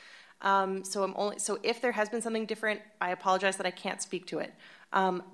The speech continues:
but those tracks themselves, the thing that's super disappointing about them is that they are culturally appropriative by a person who herself claims to have created a series that is about, um, r-, resisting, uh,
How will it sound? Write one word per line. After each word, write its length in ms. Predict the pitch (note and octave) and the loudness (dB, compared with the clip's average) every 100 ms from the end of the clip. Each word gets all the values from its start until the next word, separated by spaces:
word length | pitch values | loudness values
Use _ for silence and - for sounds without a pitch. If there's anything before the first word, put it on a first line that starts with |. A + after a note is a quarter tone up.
| - | 2
but 320 | - A3 F#3 - - | 8 8 8 2 -6
those 360 | F#3+ A#3 B3+ B3 | 4 6 4 2
tracks 300 | A3 G#3+ - | 2 2 0
themselves, 460 | A3+ G#3+ G3 F#3+ | -2 2 4 4
the 100 | A3 | -2
thing 200 | G#3 A3 | -4 -2
that's 180 | B3 A#3+ | 0 0
super 200 | A#3+ A#3 | -2 -2
disappointing 580 | G#3+ G#3 G3 - C4+ C4 | -2 -4 -6 -4 -2 0
about 260 | G3 F3+ F3+ | 2 0 0
them 220 | F3+ F3 | -2 -2
is 160 | - F#3+ | -2 -2
that 160 | F#3+ F#3+ | -2 0
they 80 | |
are 60 | F3 | -2
culturally 500 | - A3+ A3+ C4 C4 | 0 -2 -2 -2 -2
appropriative 680 | C4 G#3 F#3+ F#3 F3 E3 E3 - - - | 0 0 0 2 2 0 -4 -10 -20 -4
by 520 | - G3 G3+ G#3 G3+ - | 8 10 10 8 4 4
a 60 | G3 | 2
person 480 | G3+ B3+ C4 G#3+ G3+ | 4 2 2 0 0
who 320 | G3+ A3 A3 | -2 -2 0
herself 420 | A3+ A3 G#3 G3+ | -2 0 0 0
claims 360 | - G#3 G#3 G3+ | -4 -2 -2 -2
to 80 | A3 | -4
have 140 | G3+ | -4
created 320 | - G#3 G3 | -4 -2 -2
a 40 | F#3+ | -4
series 440 | - A#3 G3+ F#3+ | -2 0 2 0
that 120 | G3+ | 0
is 120 | G3 | -2
about, 440 | F#3 F#3+ F3+ F#3 - - | 0 2 4 2 -4 -4
um, 440 | F#3+ F#3 F3+ F3 F3 - | 0 0 -2 -6 -10 -16
r-, 100 | - F3+ G3 - | -18 -18 -20 -6
resisting, 880 | G3 F3+ G3 G3 G3+ F#3 F3+ F3+ F3+ - | -2 0 0 0 0 0 -2 -6 -8 -8
uh, 300 | F#3 F3+ F3 | -4 0 -2